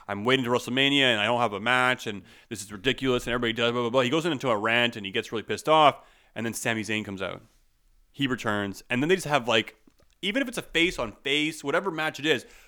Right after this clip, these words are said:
those two guys can tear it up. We've seen it on the indie scene. We've seen it in N X T. I think they could have put on an amazing match. I think it could have been a really cool way to insert these two into WrestleMania. However, the only thing is, is there's just too many matches right now.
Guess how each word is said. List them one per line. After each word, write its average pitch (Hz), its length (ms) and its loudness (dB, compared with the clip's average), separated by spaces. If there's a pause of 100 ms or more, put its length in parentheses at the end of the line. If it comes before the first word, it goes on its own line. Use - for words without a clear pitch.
(140)
those 151 340 2
two 233 160 -6
guys 156 380 4
can 104 140 -12
tear 135 280 2
it 143 60 2
up. 123 220 6
We've 101 140 -14
seen 131 180 -4
it 147 40 0
on 143 120 0
the 135 140 -2
indie 135 180 -4
scene. 135 220 -2
We've 107 120 -8
seen 123 200 -10
it 139 60 -2
in 135 80 -2
N 131 160 -8
X 131 180 -4
T. 120 400 -4 (920)
I 127 160 6
think 151 160 -4
they 143 80 -2
could 147 120 0
have 127 60 0
put 135 80 -2
on 131 60 0
an 123 60 2
amazing 120 340 0
match. 113 260 0
I 110 60 -12
think 127 160 -8
it 123 60 -10
could 117 80 -10
have 123 80 -4
been 110 80 -6
a 104 40 -4
really 120 240 -4
cool 127 240 -6
way 120 180 2
to 117 120 -10
insert 120 380 -8
these 123 160 -8
two 117 340 -8
into 160 240 0
WrestleMania. 151 720 -2 (420)
However, 127 560 4 (120)
the 113 80 -8
only 110 160 -2
thing 110 160 -4
is, 104 260 -2
is 92 340 -14 (120)
there's 101 160 -14
just 104 220 -12
too 123 120 -10
many 110 160 -10
matches 90 420 -14
right 71 200 -18
now. 65 160 -16